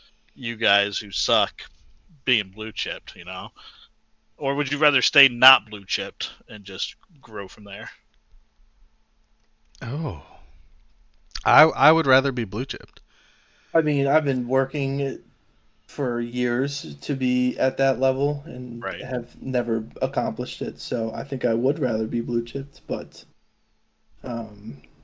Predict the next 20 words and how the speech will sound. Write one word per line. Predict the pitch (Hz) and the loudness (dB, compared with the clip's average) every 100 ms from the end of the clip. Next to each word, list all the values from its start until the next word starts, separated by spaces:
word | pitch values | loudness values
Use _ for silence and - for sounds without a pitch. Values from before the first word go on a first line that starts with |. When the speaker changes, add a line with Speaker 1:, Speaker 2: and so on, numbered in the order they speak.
| - - - - | -20 -20 -12 -4
Speaker 3:
it | 131 | -2
has | 123 | 2
not | 123 107 | 2 2
worked | 113 - | -2 -2
out | 110 | -4
in | 107 | -4
my | 110 | -10
favor | 123 117 123 | -6 -6 -6
so | 135 127 | -8 -12
far. | - 127 139 - - - | -10 -12 -12 -20 -20 -10
Speaker 2:
Yeah, | 92 90 | -6 -2
I | 98 | -2
Speaker 1:
So, | 127 131 | -2 0
obviously, | 143 151 147 156 131 143 - | 4 4 4 2 -2 -6 -18
we | 151 131 151 143 127 123 - - - _ - - _ _ _ _ _ _ _ | -8 4 6 8 6 -2 -10 -20 -20 _ -20 -20 _ _ _ _ _ _ _
all | 131 131 127 123 | 2 6 6 4
get | 117 127 | 4 4
a | 113 110 | 2 0
lot | 110 110 | 2 4
of | 107 101 | 2 -2